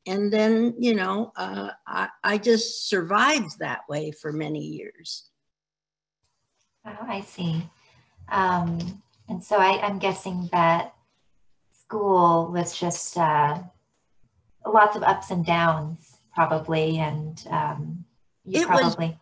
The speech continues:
Speaker 1: yeah,
Speaker 2: Mm-hmm.
Speaker 1: it was really difficult because, you know, like, they would say, "Oh, it's Mother's Day. You need to make a card for your mother." And I'm
Speaker 2: Mm-hmm.
Speaker 1: going, "I don't have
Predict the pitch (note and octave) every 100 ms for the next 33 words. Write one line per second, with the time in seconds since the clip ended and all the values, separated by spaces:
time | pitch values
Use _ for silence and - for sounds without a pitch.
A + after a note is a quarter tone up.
0 | _ _ _ - A#3 C4+ A3 D4+ D4+ C4+
1 | C4+ D#4 D4 G3+ E3 F3+ - - - D3
2 | - - F#3 F#3+ G#3+ F#3+ F#3 E3 G#3 G#3+
3 | G#3 G3+ G3 F#3+ F3+ F3 - F#3+ F#3 F3+
4 | - F3 - - C#4 C#4+ C#4 - A3 B3+
5 | C#4+ E4 C4 - F3+ F3+ A3 A3+ A#3 B3
6 | A#3 A3+ A#3 A#3+ A3 - A#3 A#3+ - A#3+
7 | A#3+ B3 C#4+ D#4+ D3 - - - - -
8 | - A#3 C4 C4 B3 A#3 - - - E4
9 | F#4 E4 F4+ G#4